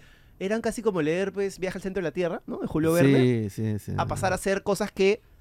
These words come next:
Speaker 1: la gente te puede decir, "Sí, eso existe, estamos viviendo en una realidad paralela". Entonces, a mí me
Speaker 2: Ujú.
Speaker 1: gustaría que, de una manera muy breve, nos puedas explicar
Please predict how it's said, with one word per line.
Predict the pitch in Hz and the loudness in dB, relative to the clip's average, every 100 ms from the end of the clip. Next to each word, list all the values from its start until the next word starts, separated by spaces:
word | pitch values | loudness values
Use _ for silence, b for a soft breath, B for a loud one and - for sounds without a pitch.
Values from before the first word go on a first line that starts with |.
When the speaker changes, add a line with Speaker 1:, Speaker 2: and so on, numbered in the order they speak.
| b b b - | b b b -10
Speaker 1:
la | 113 | -8
gente | - 147 196 | -4 -4 -4
te | 220 160 | -4 -4
puede | 139 170 | -2 -2
decir, | 160 - 160 175 _ _ _ _ | -2 -2 -4 -6 _ _ _ _
"Sí, | - - 262 | -12 -8 -6
eso | 247 190 | -6 -8
existe, | - 233 - | -8 -10 -8
estamos | - 170 180 | -8 -6 -4
viviendo | 165 165 170 | -2 -2 -4
en | 170 | -6
una | 170 170 160 143 b b b - | -4 -4 -4 -6 b b b -8
realidad | 139 139 151 | -6 -4 -6
paralela". | 156 143 165 196 190 | -8 -8 -4 -4 -4
Entonces, | 160 160 202 b b | -6 -8 -10 b b
a | - | -2
mí | 98 | 2
me | |
Speaker 2:
Ujú. | 110 | 2
Speaker 1:
gustaría | 131 143 190 214 | 2 2 0 0
que, | 185 135 - _ - - | 0 -2 -4 _ -20 -8
de | |
una | 170 | -6
manera | 180 170 175 | -4 -4 -4
muy | 165 165 | -2 0
breve, | 180 277 196 190 | 2 4 2 2
nos | 160 | -4
puedas | 180 196 | -6 -6
explicar | 208 143 165 175 | -8 -6 -6 -6